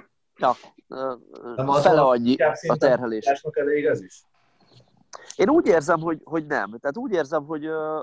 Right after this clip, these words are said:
Speaker 1: hogy, hogy amik-, tényleg, amikor többet nyomtam, nem fejlődtem gyorsabban, és most se fejlődök gyorsabban, de fejlődök. Viszont, és, és az érdekes, mert fele annyi mennyiségtől fejlődök, ugyanúgy, mint eddig.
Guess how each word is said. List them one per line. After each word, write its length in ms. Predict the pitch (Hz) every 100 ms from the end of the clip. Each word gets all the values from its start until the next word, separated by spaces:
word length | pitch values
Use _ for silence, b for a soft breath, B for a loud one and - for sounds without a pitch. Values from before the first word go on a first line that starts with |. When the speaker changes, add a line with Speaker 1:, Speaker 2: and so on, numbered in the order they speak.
| 127
Speaker 1:
hogy, 340 | 143 151 139 _ _ _ _ _ _ _ _ _ _ _ _ _
hogy 420 | 143 156 151 147
amik-, 400 | - 147 156 -
tényleg, 260 | - 185 139
amikor 360 | 135 135 139
többet 440 | 147 165 156 156 156
nyomtam, 380 | 151 143 160 143
nem 180 | 151
fejlődtem 540 | 123 127 120 117 127 107
gyorsabban, 680 | 117 120 - 135 139 170 175 _ _ _ _ _
és 140 | - -
most 200 | 214 -
se 80 | -
fejlődök 460 | - 147 156 147
gyorsabban, 640 | 135 147 147 190 160 175
de 80 | 156
fejlődök. 680 | 175 175 127 110 110 110 _ _ _ _ _
Viszont, 320 | 143 151 175
és, 280 | 165 156 - _ _ _
és 140 | - 156
az 100 | 175
érdekes, 600 | 156 120 117 131 143 -
mert 260 | 139 135 _
fele 180 | 185 151
annyi 220 | 127 117
mennyiségtől 680 | 117 117 117 - 120 - 120
fejlődök, 580 | - 123 117 113 127 -
ugyanúgy, 380 | 135 113 107 110
mint 220 | 120 -
eddig. 400 | 117 127 151